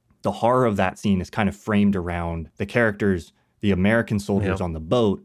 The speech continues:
Speaker 1: the horror for them of having accidentally slaughtered, you know, all these
Speaker 2: Mm-hmm.
Speaker 1: innocent people and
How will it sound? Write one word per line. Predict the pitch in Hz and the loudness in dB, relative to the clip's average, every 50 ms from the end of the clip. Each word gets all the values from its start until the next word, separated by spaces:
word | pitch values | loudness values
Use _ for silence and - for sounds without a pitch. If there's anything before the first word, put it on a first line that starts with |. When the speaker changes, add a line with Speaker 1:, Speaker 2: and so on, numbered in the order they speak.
| _ - | _ -4
Speaker 1:
the | 104 95 | -4 -4
horror | - - 127 120 117 110 101 | -2 0 2 2 2 2 0
for | 101 - - 98 | -2 -4 -8 -8
them | 85 82 90 120 131 127 123 117 107 | -8 -4 -2 0 0 2 2 0 0
of | - 104 98 - | 0 -2 -4 -4
having | - 107 98 98 92 90 90 90 87 85 80 - _ _ _ - | -2 0 0 0 0 -2 -4 -4 -4 -6 -10 -12 _ _ _ -2
accidentally | 104 104 101 - - 104 101 98 98 95 92 | 0 0 -2 -2 -2 0 2 2 0 0 -4
slaughtered, | 82 - - - 101 95 95 92 90 90 87 80 78 - _ _ _ _ _ _ _ _ _ _ _ | -6 -6 -6 -2 0 2 2 2 2 0 -4 -6 -8 -14 _ _ _ _ _ _ _ _ _ _ _
you | 101 98 95 | -6 -6 -4
know, | 85 85 | -4 -6
all | 87 92 95 95 | -4 -2 0 0
these | 101 101 104 | 2 0 0
Speaker 2:
Mm-hmm. | 98 92 | -2 -4
Speaker 1:
innocent | 87 85 - - 85 101 | -4 -6 -8 -10 -14 -8
people | - - 104 98 101 95 85 87 87 - - | -4 -4 -4 -2 -4 -6 -8 -8 -10 -10 -10
and | 98 90 87 85 85 82 | -8 -8 -8 -8 -8 -10